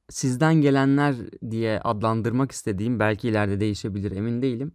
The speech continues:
Aslında ikinci sezonu da getirmek istiyordum. Ama şimdiden denemelerine başlayıp en azından kervanı yolda düzerek belki ikinci sezona en doğru ve güzel halini elde ederiz diye erkenden başlama kararı aldım. Nedir bu? Artık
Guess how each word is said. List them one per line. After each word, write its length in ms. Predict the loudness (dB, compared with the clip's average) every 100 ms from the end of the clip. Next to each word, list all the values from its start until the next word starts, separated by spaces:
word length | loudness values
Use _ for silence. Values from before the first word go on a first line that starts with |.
| -4
Aslında 420 | -4 -2 -2 -2
ikinci 300 | -2 -2 -2
sezonu 360 | -4 -2 -2
da 60 | -2
getirmek 400 | -4 -4 -4 -4
istiyordum. 460 | -8 -8 -6 -4 -6 -4
Ama 180 | -2 0
şimdiden 460 | 2 2 4 2
denemelerine 580 | 2 2 2 2 0 2
başlayıp 520 | 0 0 -2 -4 -4 -4
en 140 | -2 2
azından 380 | 2 2 0 0
kervanı 480 | -2 0 2 2
yolda 360 | 4 4 2 0
düzerek 440 | 0 -2 -2 -4 -2
belki 260 | -2 -2
ikinci 260 | -4 -2 -2
sezona 380 | -2 -4 -4 -4
en 480 | -2 0 -2 -4 -2
doğru 360 | 0 2 2
ve 80 | 0
güzel 320 | -2 -2 2
halini 440 | 2 2 2 0 -4 _ -6
elde 280 | -2 2 2
ederiz 420 | 2 2 0 -2
diye 120 | -2
erkenden 500 | 0 0 2 2 4
başlama 460 | 2 0 -2 0 -2
kararı 420 | -2 -2 0 0
aldım. 320 | 0 -2 -4 -4 2
Nedir 360 | 4 4 2
bu? 200 | 2 0 2
Artık 520 | 0 0 -4 -8